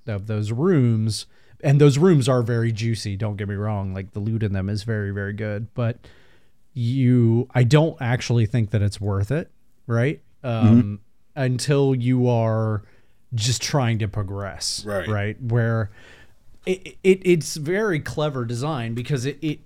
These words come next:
Speaker 1: makes it so that when you are sort of through and you've sort of solved one of the levels, you don't have to grind that level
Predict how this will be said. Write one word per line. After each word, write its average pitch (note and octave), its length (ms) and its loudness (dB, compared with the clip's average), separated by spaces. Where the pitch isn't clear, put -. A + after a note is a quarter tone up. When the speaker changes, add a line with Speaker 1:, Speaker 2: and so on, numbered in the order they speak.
Speaker 1:
makes D#3 320 4
it D#3+ 160 2
so C3+ 300 2
that B2+ 320 0
when C#3 340 0
you C3+ 300 0
are A#2 280 0
sort A#2+ 260 -2
of F#2 100 -4
through A#2 640 2
and A2 160 -2
you've A2 260 -2
sort A2 200 -6
of G2+ 100 -8
solved A2+ 760 -4
one A2 160 -2
of G2 60 -2
the G2 60 -4
levels, A2 640 -2
you D3 220 2
don't D3+ 340 4
have B2+ 300 -2
to C3+ 100 -2
grind B2+ 600 0
that A2+ 260 -2
level G#2+ 640 -4